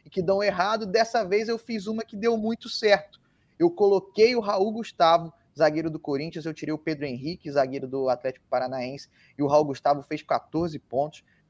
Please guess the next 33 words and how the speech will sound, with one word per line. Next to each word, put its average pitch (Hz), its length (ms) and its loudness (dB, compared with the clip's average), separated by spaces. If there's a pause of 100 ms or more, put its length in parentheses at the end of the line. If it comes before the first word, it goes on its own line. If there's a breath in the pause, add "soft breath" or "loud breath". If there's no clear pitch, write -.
Então 143 220 -2
essa 143 220 -4
daí 135 180 -8
foi 147 400 -4 (100)
a 143 160 6
grande 180 440 -2
mudança 170 480 -2
que, - 180 -10
pô, 165 340 0 (240 soft breath)
me 170 120 4
ajudou 202 640 8
a 208 320 0
equilibrar 190 720 2
com 214 100 -6
a 202 80 -4
galera 196 320 0
que 202 160 -14
tinha 196 240 -6
o 208 40 -10
Pedro, 175 580 -2 (240 soft breath)
a 135 40 -6
galera 156 280 2
que 151 100 -12
tinha 165 180 -6
o 156 40 -8
Gustavo 156 340 -8
Scarpa 147 420 -2
ali. 131 300 -6 (220)
Foram 165 180 -2
essas 175 260 -2
duas 180 280 -2
coisas 175 280 -6
que, 185 240 -14